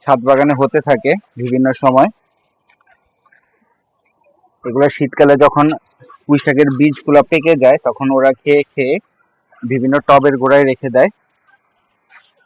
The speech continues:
দেখতে পারতেছেন কত সতেজ পুঁই শাকগুলো। পুঁই শাকগুলো আমার ছোট টবের গোড়ার গুল-, গুলো না রেখে আমি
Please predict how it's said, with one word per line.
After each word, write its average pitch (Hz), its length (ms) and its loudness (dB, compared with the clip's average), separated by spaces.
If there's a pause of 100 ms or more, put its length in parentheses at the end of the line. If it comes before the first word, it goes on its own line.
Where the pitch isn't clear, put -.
(540)
দেখতে 123 220 -8
পারতেছেন 131 420 -4
কত 131 220 -4
সতেজ 139 440 -6
পুঁই 139 160 -6
শাকগুলো। 127 480 -2 (1900)
পুঁই 147 100 -2
শাকগুলো 151 300 -2
আমার 156 240 2
ছোট 147 320 -6
টবের 151 580 2
গোড়ার 143 320 2
গুল-, 139 300 -4 (200)
গুলো 143 320 0
না 143 180 4
রেখে 143 460 -2 (100)
আমি 135 340 -4